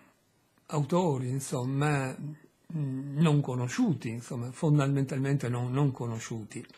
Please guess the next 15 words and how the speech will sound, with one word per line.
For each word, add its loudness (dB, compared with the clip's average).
Alcuni 6
li 6
ho 4
anche, 4
mm, -2
postati -4
nel 4
mio 4
canale, -2
ma -4
ovviamente 0
hanno -2
una -2
visibilità -2
relativa. 0